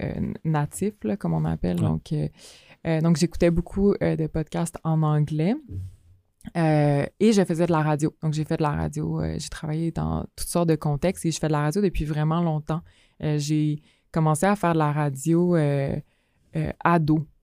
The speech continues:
Speaker 1: Euh, donc, euh, ça remonte, là, j'ai, j'ai
Speaker 2: Au secondaire ?
Speaker 1: Euh, non, en fait, c'est très curieux et étonnant, là, mon histoire avec la radio. J'ai commencé en Suisse,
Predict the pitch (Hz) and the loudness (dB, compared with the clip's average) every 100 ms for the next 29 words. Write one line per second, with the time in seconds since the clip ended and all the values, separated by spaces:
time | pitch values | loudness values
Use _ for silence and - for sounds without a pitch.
0 | - 82 78 52 - - - 151 147 147 | -8 -4 -4 -4 -6 -4 0 0 -2 -4
1 | 135 127 123 - 143 160 165 170 170 165 | -2 -2 -4 -2 0 0 0 0 0 0
2 | 151 151 143 - 117 - 104 101 107 120 | 0 -2 -4 -2 0 4 6 6 4 0
3 | - _ _ _ _ _ 170 165 175 226 | -6 _ _ _ _ _ 0 4 4 6
4 | 180 170 240 - 190 - - - 254 202 | 4 4 2 2 0 0 -4 -4 0 0
5 | 165 160 196 214 - 170 165 - 185 185 | 2 4 4 2 0 0 0 -2 -2 2
6 | 180 170 170 202 254 202 170 165 - 202 | 4 4 4 2 2 2 4 2 0 0
7 | 214 175 170 160 156 147 156 190 202 170 | 2 2 0 -2 -2 -2 0 0 2 0
8 | 165 156 156 240 214 - - 170 196 - | 2 0 2 2 2 0 -2 -2 -2 -4
9 | - | -14